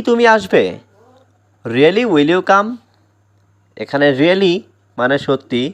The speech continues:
you মানে তুমি, come মানে আসা। Really will you come? অর্থাৎ সত্যিই কি তুমি আসবে? আম-, তোমার নাম কি? What is your name?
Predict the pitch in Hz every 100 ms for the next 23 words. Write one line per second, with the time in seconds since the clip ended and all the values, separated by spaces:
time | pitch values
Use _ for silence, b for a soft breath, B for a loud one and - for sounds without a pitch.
0 | - _ _ _ _ _ _ 160 226 160
1 | 117 - _ 127 139 185 165 113 123 190
2 | - _ _ _ _ _ _ 180 165 107
3 | - - 123 135 - 120 110 95 90 -
4 | _ _ _ _ _ _ _ _ _ 120
5 | 160 208 254 170 160 190 185 196 202 226
6 | _ _ _ _ _ _ _ _ 120 120
7 | 139 180 - _ _ _ _ _ - 135
8 | - 196 214 233 233 226 220 196 180 160
9 | - _ _ _ _ _ _ _ _ _
10 | _ _ - 135 165 _ _ _ _ -
11 | 196 247 226 190 208 196 123 95 - _
12 | _ _ _ - 139 180 220 - 208 208
13 | 147 123 98